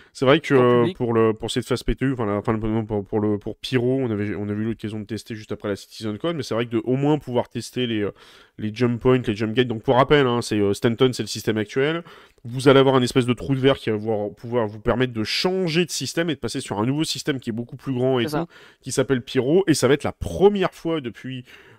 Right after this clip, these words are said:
Speaker 1: euh, la création du jeu que les joueurs pourront transiter d'un système A vers un système B. Sachant qu'à la base, il est censé y avoir une centaine de systèmes,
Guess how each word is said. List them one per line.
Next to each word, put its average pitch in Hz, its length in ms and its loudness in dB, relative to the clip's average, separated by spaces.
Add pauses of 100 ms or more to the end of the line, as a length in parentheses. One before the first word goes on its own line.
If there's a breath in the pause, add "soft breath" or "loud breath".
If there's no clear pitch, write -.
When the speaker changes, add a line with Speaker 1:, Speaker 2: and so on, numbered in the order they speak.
(100)
Speaker 1:
euh, 101 200 0
la 95 140 -2
création 131 560 -2
du 131 200 0
jeu 139 440 2
que - 120 0
les 175 200 0
joueurs 135 260 0
pourront 127 220 -2
transiter 117 480 -4
d'un 151 120 -2
système 120 460 -2
A 160 140 -2
vers 147 160 -4
un 139 80 -2
système 135 400 -8
B. 113 100 -6 (360 soft breath)
Sachant 139 340 0
qu'à 127 140 4
la 120 80 6
base, 123 160 4
il 110 60 -4
est - 20 -8
censé - 260 -10
y - 20 -6
avoir 92 140 -6
une 90 120 -8
centaine 139 420 -6
de 127 80 -2
systèmes, 127 560 -4